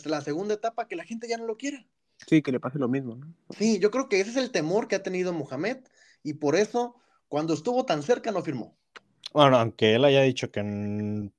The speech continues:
Speaker 3: si no ha llegado a Tijuana, no ha sido por él, ha sido por
Speaker 2: Ajá,
Speaker 3: el
Speaker 2: que no dependía de él, él dijo.
Speaker 1: Claro, pero yo creo que sí piensas un poquito esto que le está pasando al Piojo, ¿eh?
Speaker 3: Ah, no, sí, sin pedo.
Speaker 1: O sea,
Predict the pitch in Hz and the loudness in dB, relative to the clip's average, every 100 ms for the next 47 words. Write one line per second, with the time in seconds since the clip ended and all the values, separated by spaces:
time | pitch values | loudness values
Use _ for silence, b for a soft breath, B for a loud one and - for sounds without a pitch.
0 | _ _ - 113 104 101 120 131 127 - | _ _ -6 -2 0 2 4 4 4 0
1 | 117 117 113 104 101 92 107 92 107 147 | -4 -4 -4 -2 -2 -4 -6 -6 -4 -2
2 | 110 98 107 101 98 127 135 - 127 127 | -4 -8 -14 -12 -10 -4 -2 0 0 0
3 | 127 120 117 113 113 131 123 110 - - | -2 -2 -2 -4 -6 -8 -6 -4 -2 0
4 | - 226 277 330 330 330 196 180 247 247 | -2 0 2 2 0 -2 -4 -2 -2 -2
5 | 202 175 180 175 180 170 156 170 160 127 | 0 0 0 -6 -6 -8 -8 -4 0 0
6 | 120 127 113 113 120 117 113 107 101 104 | -2 -6 -8 -6 -6 -6 -6 -8 -8 -12
7 | - 135 320 - 165 185 170 117 - 101 | -12 -12 -12 -4 4 6 6 2 -4 -4
8 | 113 127 117 - 87 98 82 151 135 170 | -2 -2 -4 -10 -14 -12 -2 -2 2 2
9 | 160 147 | 2 -2